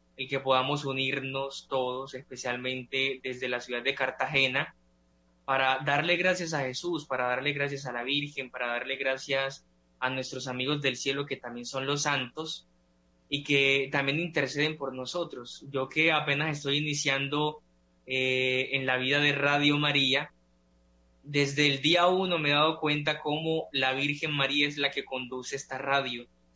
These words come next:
cómo nuestra Madre, cómo nuestro Señor, cómo el cielo entero trabajan en, en pos de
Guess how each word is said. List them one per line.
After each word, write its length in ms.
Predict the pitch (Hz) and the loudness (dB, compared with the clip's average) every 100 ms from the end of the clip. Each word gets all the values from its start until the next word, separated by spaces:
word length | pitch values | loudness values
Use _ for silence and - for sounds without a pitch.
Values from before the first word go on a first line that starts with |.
| - _ _ | -20 _ _
cómo 420 | - 139 139 147 147 | -2 0 2 2 2
nuestra 560 | 139 135 131 - 131 | 2 2 2 2 0
Madre, 460 | 131 147 156 147 143 | 4 4 4 4 2
cómo 240 | 139 139 | 0 -2
nuestro 280 | 143 131 131 | -2 -2 -6
Señor, 560 | 123 123 131 143 151 147 | -6 -4 0 2 2 0
cómo 460 | 143 143 147 151 - _ _ _ - | -4 0 0 0 -4 _ _ _ -2
el 160 | 143 | 2
cielo 320 | 139 165 165 180 | 2 2 4 4
entero 380 | 165 170 175 | 4 4 4
trabajan 380 | 160 143 139 151 | 4 4 4 4
en, 280 | 156 143 135 | 0 0 -4
en 220 | - 135 127 | -4 -6 -2
pos 300 | 135 135 131 | 0 0 2
de 280 | 151 156 | 4 4